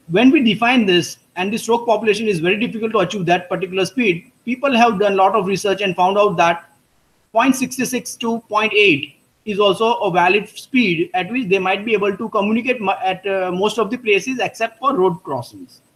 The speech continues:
And that speed is walking from Parul Institute of Physiotherapy till Shri Dutt petrol pump, which is on your, uh, main road. That is walking one kilometer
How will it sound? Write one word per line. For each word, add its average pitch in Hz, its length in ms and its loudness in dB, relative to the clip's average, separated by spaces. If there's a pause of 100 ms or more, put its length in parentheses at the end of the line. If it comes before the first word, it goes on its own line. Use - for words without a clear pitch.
(520)
And 139 140 2
that 185 180 2
speed 254 220 -2
is 294 240 -2 (240)
walking 240 360 0
from 240 260 0
Parul 220 280 2
Institute 220 280 -4
of 226 120 -2
Physiotherapy 214 720 -2
till 254 240 -2 (180)
Shri 220 520 -2 (320)
Dutt 233 220 4
petrol 190 340 4
pump, 127 360 0
which 175 160 -2
is 196 100 -2
on 180 160 2
your, 180 260 0
uh, 165 160 2
main 185 280 2
road. 180 260 0 (380)
That 165 220 2
is 269 240 -4 (260)
walking 180 400 2
one 247 220 6
kilometer 226 560 2